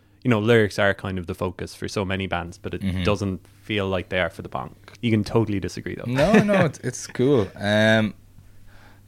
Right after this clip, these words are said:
Speaker 2: they kind of are f-, a, a focus for me, to be honest, but I, I, I do think of them, I, I,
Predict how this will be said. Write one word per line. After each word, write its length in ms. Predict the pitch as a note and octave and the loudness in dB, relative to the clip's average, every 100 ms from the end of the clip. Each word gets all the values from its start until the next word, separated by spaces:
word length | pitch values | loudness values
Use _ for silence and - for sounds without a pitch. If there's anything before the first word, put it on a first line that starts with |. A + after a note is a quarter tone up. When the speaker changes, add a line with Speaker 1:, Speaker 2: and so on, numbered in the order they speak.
| - - - | -20 -20 -2
Speaker 2:
they 120 | D3+ | 0
kind 280 | D#3 F3+ F#3+ | 2 2 2
of 80 | D#3 | 2
are 180 | D3 E3 | 4 4
f-, 120 | D3 | 2
a, 140 | - - | -6 -4
a 60 | A2+ | 2
focus 400 | C3 C3 A#2+ - | 6 6 4 2
for 140 | A2+ | 4
me, 180 | A#2 B2 | 4 2
to 80 | G#2+ | 2
be 120 | A2 | 0
honest, 380 | A#2+ A2+ - - | 2 2 0 2
but 300 | G2+ F#2 - - | 4 4 -2 -2
I, 300 | G#2 F#2+ G2+ | -2 0 0
I, 40 | G2+ - - | -2 -6 -4
I 100 | G2 | -4
do 280 | G2 C3 | 2 2
think 280 | C3+ C3 B2 | 2 0 0
of 140 | A#2 F#2+ | 0 0
them, 260 | F#2+ F#2 - - | -2 -2 -6 -14
I, 100 | - | -10
I, 220 | F#2+ - | -10 -10